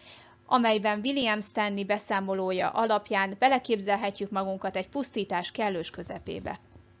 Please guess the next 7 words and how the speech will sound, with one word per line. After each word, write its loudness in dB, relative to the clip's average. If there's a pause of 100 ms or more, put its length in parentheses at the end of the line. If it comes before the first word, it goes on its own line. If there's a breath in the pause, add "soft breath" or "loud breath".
(1400 loud breath)
Végül 6
ne 4
feledkezzünk 2
meg 2
a 2
költészetről 0
sem. -6